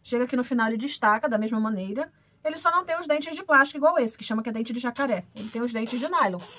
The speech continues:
Mas faz o mesmo efeito, o importante é o resultado final. A primeira coisa que nós vamos começar desmontando é essa costura que vem aqui na parte de cima. Soltar um pedacinho aqui, pra ver como é que está essa costura aqui.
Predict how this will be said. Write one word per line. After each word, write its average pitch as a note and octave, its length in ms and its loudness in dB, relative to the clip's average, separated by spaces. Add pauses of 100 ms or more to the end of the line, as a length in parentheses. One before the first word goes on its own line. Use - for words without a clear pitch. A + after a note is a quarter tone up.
(260)
Mas F4 220 -6
faz D#4+ 180 4
o D#4+ 60 -8
mesmo D#4 180 0
efeito, A#3+ 340 -2
o - 20 -4
importante B3+ 440 -2
é D4 40 -2
o - 20 0
resultado C#4+ 340 -2
final. D4+ 200 -10 (880)
A A3 80 -6
primeira D4 380 2
coisa D#4 240 2
que D4+ 60 -2
nós C4+ 180 2
vamos B3+ 180 -2
começar A#3 320 -4
desmontando C4+ 560 0
é C4+ 40 0
essa C#4 180 -2
costura C#4+ 360 -6
que C4+ 80 -6
vem B3 140 -2
aqui B3+ 140 -4
na C4+ 100 -4
parte B3 260 -6
de C4+ 60 -14
cima. F3+ 400 -8 (580)
Soltar G3 320 -10
um G3 40 -6
pedacinho G3+ 440 -6
aqui, B3 320 -8 (540)
pra A#3 100 -4
ver B3+ 140 0
como C4+ 160 0
é C#4 60 2
que C#4+ 80 -10
está - 140 -4
essa C#4 140 -2
costura D4 440 -6
aqui. G#3+ 260 -10